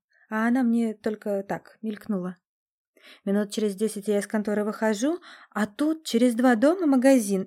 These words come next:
и в нём у меня ещё с прошлой недели заказаны для Сони ботинки, и я пошла их захватить кстати. Только смотрю, а та старушка теперь уж у этого дома сидит и опять на скамеечке у ворот сидит да на меня и смотрит. Я на неё улыбнулась,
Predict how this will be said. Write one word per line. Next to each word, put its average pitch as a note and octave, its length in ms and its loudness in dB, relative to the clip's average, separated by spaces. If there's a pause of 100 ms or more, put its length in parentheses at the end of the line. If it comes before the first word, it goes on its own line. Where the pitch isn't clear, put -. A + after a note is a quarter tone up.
и A#3 120 2
в A3 100 -4
нём A#3+ 240 0
у E4 80 2
меня A3 260 2
ещё G#3+ 240 -4
с G#3+ 60 -8
прошлой G#3+ 300 -6
недели G3+ 380 0
заказаны G3+ 580 0
для G3+ 140 -4
Сони D4+ 280 0
ботинки, G3 760 -2 (460)
и A#3+ 80 -4
я A#3+ 280 0
пошла B3 360 -2
их B3 220 2
захватить C4 500 -2
кстати. - 520 -6 (400)
Только G#3 240 0
смотрю, C#4+ 460 -2 (380)
а G#3 100 -4
та B3+ 120 -2
старушка D4 460 -2
теперь C4 340 -2
уж B3+ 160 -4
у B3+ 40 4
этого B3+ 300 2
дома A3 260 0
сидит G#3 440 -12 (160)
и G#3+ 100 -4
опять B3+ 320 0
на C4 80 2
скамеечке A3+ 640 -2
у G#3+ 40 -4
ворот G#3 380 -4 (180)
сидит D4 480 -4
да D4 80 2
на C#4 100 2
меня C4 280 4
и B3 40 2
смотрит. F3 680 -6 (760)
Я D#3+ 240 -6
на G3+ 100 -2
неё A3+ 320 0
улыбнулась, A3+ 840 0